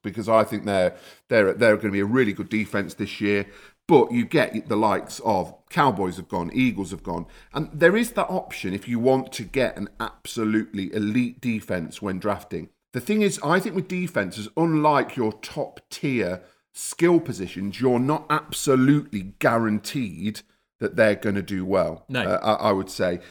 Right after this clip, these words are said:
Speaker 1: So I would rather, for example, if you see someone taking a defence in around ten, I'd rather at that stage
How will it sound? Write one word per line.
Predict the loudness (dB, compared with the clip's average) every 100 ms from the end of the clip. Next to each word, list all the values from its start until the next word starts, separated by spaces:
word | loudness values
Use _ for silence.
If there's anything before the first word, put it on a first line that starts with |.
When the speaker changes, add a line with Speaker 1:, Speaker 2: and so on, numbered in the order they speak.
| -12
Speaker 1:
So | 0 2 2
I | 4 6
would | 6 4
rather, | 4 6 8 6 4 0 -2 -2 _ _ _ 4
for | 4
example, | 6 4 4 0
if | -2
you | -2 -2
see | -4 -4
someone | -2 -2
taking | 0 -2 0
a | -2
defence | 0 0 0 -4 -4 -6
in | -4
around | 2 2 2 -2
ten, | -6 -4 -2
I'd | 0 0 2
rather | 4 4 2 0
at |
that | -2 -4
stage | -6 -8 -6 -6 -8